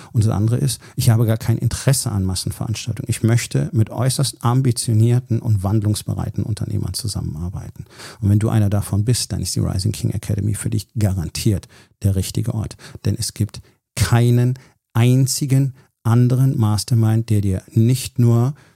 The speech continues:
diese Masse an Wissen, sondern auch ein derart strategisch strukturiertes System bietet,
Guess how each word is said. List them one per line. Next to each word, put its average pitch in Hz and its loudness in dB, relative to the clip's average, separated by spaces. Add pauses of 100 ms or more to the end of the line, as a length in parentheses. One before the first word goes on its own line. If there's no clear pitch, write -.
(220)
diese 120 2
Masse 110 2 (380)
an 101 2 (680)
Wissen, 120 0 (160)
sondern 113 4
auch 110 0 (100)
ein 104 0
derart 131 0 (120)
strategisch - -2
strukturiertes - 0
System 104 0
bietet, - -4